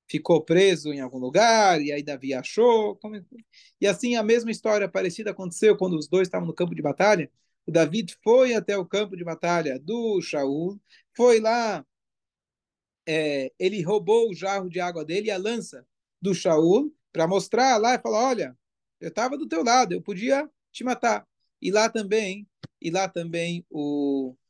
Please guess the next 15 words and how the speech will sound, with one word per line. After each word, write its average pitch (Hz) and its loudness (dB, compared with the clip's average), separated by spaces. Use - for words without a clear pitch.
é, 131 -6
o, 143 0
o, - 0
o 147 6
Avner, 175 4
ele 175 4
falou, 175 0
"Ah, 220 2
não, 220 -2
talvez 175 -4
ele 185 -4
mandou 165 -4
alguém, 196 -2
et - -10
cetera." 214 -2